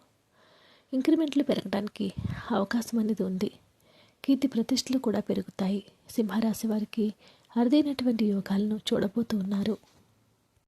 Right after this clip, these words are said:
సింహరాశి వారికి చాలా అద్భుతంగా ఉంటుంది. పెద్ద పెద్ద కోరికలు నెరవేరుతాయి. ఎంతో సంతోషంగా ఉంటారు. అదేవిధంగా సరైనటువంటి కార్యకలాపాలను పూర్తి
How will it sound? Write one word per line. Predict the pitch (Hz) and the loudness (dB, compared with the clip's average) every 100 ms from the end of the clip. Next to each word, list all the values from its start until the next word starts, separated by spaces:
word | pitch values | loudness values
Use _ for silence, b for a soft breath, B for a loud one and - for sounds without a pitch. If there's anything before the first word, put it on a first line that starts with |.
| _ _ | _ _
సింహరాశి | - 269 277 294 247 240 | -4 0 2 2 0 0
వారికి | 226 - 233 | 0 0 0
చాలా | 220 | 2
అద్భుతంగా | 185 170 220 262 262 | 2 2 2 4 2
ఉంటుంది. | 240 175 170 185 196 - | 2 0 0 0 -2 2
పెద్ద | 240 269 | 2 2
పెద్ద | 320 294 | 2 0
కోరికలు | - 208 226 220 | 2 2 2 0
నెరవేరుతాయి. | 196 185 190 196 - 202 - | 0 0 0 0 0 0 0
ఎంతో | 214 196 233 | -2 0 0
సంతోషంగా | 226 190 214 226 254 247 | 2 0 0 0 0 0
ఉంటారు. | 202 190 196 - | -2 -2 -4 -2
అదేవిధంగా | 214 220 214 240 196 214 196 B B B B B | -2 0 0 -2 -4 -6 -6 B B B B B
సరైనటువంటి | - 294 330 330 - 269 | 6 8 8 4 0 0
కార్యకలాపాలను | 277 220 185 226 220 220 214 202 | 2 2 2 2 2 2 2 0
పూర్తి | - 190 | -2 -2